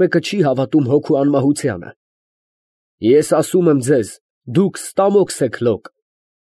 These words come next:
Դատարկ ստամոքսներ, որ մտածում եք միայն լցվելու մասին։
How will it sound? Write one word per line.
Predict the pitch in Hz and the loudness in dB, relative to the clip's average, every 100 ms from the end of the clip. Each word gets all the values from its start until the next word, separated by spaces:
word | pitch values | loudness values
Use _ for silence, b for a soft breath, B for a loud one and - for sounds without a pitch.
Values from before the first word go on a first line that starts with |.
| - | -8
Դատարկ | 113 131 160 151 - | -2 0 2 0 -2
ստամոքսներ, | 170 156 160 - - 175 | -4 0 0 0 -2 0
որ | 143 156 | 2 0
մտածում | 156 156 147 175 160 | 0 -2 0 0 0
եք | - | -2
միայն | 143 160 165 151 | -2 2 4 2
լցվելու | 135 - - 160 139 | 0 -4 -2 0 2
մասին։ | 135 - 135 80 | 0 -2 -6 -6